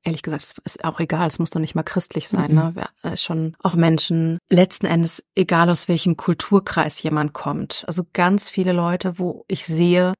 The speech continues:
Speaker 1: dass die Religion so ein
Speaker 2: Korsett?
Speaker 1: Ja, so
Speaker 2: Ein
Speaker 1: ein
Speaker 2: echt krasses Korsett.
Speaker 1: ein krasses Korsett hinterlassen hat
Speaker 2: Mhm.
Speaker 1: und sich die Leute einfach sehr zurückgenommen haben oder es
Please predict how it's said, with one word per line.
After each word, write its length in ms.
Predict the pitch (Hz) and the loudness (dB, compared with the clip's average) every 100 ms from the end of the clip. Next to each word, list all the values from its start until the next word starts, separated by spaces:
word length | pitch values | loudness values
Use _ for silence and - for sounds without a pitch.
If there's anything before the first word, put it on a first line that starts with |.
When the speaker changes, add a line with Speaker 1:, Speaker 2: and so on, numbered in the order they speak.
| - | -2
Speaker 1:
dass 140 | 180 | 0
die 100 | - | 2
Religion 720 | 170 180 175 180 190 185 180 | 2 2 2 2 2 4 0
so 380 | 175 185 185 190 | 0 2 2 2
ein 720 | - 175 170 165 160 170 180 - | -2 -2 0 -2 -4 -6 -10 -10
Speaker 2:
Korsett? 680 | - 156 151 160 220 - - _ | -4 -2 -2 -4 -6 -12 -20 _
Speaker 1:
Ja, 400 | - - - - - _ _ | -8 -6 -4 -6 -8 _ _
so 200 | - 196 | 0 0
Speaker 2:
Ein 80 | 165 | 0
Speaker 1:
ein 160 | 190 | 0
Speaker 2:
echt 180 | 185 - | 0 -2
krasses 400 | - - - - | -8 -10 -10 -8
Korsett. 560 | - 185 185 208 - - | -4 -4 -4 -8 -12 -10
Speaker 1:
ein 200 | - 208 | -2 0
krasses 500 | 196 - 180 - 180 | 0 -4 -4 -4 -4
Korsett 420 | - 190 180 202 - | -4 -2 0 -2 -2
hinterlassen 640 | 180 165 160 156 - 165 | -2 0 0 0 0 0
hat 260 | 170 - - | 0 -2 -2
Speaker 2:
Mhm. 440 | 180 165 151 143 - - - | 0 0 -2 -4 -10 -16 0
Speaker 1:
und 500 | 180 175 175 - - | 4 4 2 0 -6
sich 220 | 175 165 | -4 -2
die 80 | 170 | 0
Leute 320 | 160 160 165 | 2 2 0
einfach 260 | 151 - 156 | -2 -4 -4
sehr 360 | - 160 165 | -2 -2 -2
zurückgenommen 720 | - 170 185 190 175 170 165 | -2 -2 0 0 0 0 -2
haben 260 | 156 147 151 | -2 -4 -4
oder 260 | 143 160 147 | -6 -6 -6
es 300 | - - | -6 -6